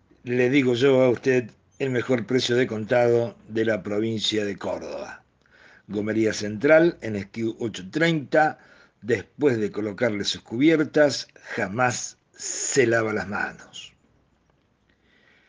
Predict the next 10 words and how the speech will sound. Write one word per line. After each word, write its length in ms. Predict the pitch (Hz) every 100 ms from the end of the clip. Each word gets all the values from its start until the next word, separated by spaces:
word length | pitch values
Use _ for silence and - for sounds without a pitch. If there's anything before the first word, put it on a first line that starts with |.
| _ -
Comenzamos, 1300 | 123 127 131 165 156 151 147 139 135 131 123 104 123
eh, 540 | 120 120 117 113 110 -
a 340 | 131 131 113
informar 1000 | 160 165 139 147 147 147 147 120 98 - -
con 220 | 117 113
respecto 1000 | 110 - 139 127 95 113 120 113 107 101
al 200 | 107 117
básquetbol 600 | 123 135 131 113 107 110
de 160 | 110 101
Córdoba 720 | 147 160 165 160 160 156 -